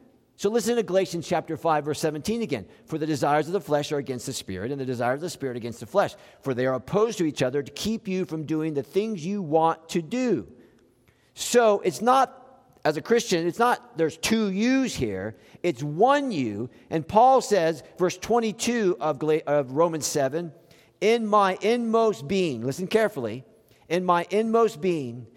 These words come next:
my innermost being, the real me, right? The real me, the new me, delights in God's law. But there's another power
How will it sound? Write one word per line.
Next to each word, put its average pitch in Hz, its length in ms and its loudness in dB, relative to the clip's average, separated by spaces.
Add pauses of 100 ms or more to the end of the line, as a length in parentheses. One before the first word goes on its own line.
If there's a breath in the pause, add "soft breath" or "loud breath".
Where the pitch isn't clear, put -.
(140 soft breath)
my 147 180 -2
innermost 233 600 2
being, 180 280 0
the 156 100 -2
real 240 420 2
me, 113 380 -6 (580)
right? 165 320 4
The 185 80 4
real 262 360 4
me, 135 340 -2
the 160 100 -2
new 285 340 2
me, 123 340 -4 (600)
delights 151 760 -2 (160)
in 139 400 -4 (140)
God's 120 460 -2
law. 147 500 0 (840)
But 170 520 2 (880)
there's 156 200 -2
another 170 360 2
power 170 720 0